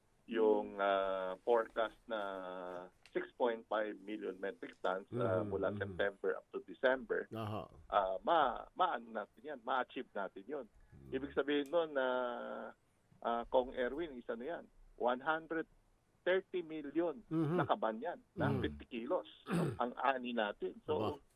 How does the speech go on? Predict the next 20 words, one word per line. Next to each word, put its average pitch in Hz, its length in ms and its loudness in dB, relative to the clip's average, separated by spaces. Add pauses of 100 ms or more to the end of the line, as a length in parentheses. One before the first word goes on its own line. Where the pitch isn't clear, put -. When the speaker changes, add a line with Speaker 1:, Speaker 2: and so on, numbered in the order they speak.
(640)
Speaker 1:
malaki, 180 640 4
malaki 160 400 -2
Speaker 2:
Mhm. 170 80 -2
Speaker 1:
yung 131 160 -10
ani 120 320 -4
natin 117 480 -10
and 107 320 -10
in 117 160 0
which, 135 320 0
eh, 101 260 2 (460)
nakikita 139 560 2
natin 127 480 0
yung, 107 240 -10 (400)
ang, 120 400 0
ang 131 160 4
dapat 135 400 4
gawin 117 320 0
ng 107 80 -4
ating 104 400 -10
government, 104 640 -2